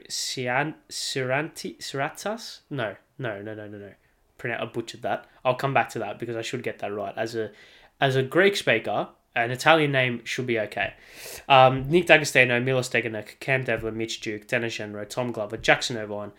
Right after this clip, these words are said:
Matt Leckie, Ashley May-, Maynard Brewer.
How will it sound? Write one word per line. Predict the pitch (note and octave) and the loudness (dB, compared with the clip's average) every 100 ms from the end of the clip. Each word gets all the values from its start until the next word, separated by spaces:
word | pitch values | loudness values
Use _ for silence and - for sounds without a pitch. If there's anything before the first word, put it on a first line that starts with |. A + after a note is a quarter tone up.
| - _ | -20 _
Matt | C#3 B2+ A#2 | 2 4 4
Leckie, | A2 - A2 G#2 - - - - _ | -4 -6 -10 -10 -16 -20 -20 -20 _
Ashley | C3+ B2+ - C#3 | 4 4 2 -2
May-, | C3 B2 A#2+ A#2+ A#2+ | 0 0 0 -2 -6
Maynard | - C3 A#2+ A#2+ A#2 A2+ - | -10 -6 -4 -4 -6 -8 -6
Brewer. | B2+ D3 G#3 | 0 4 4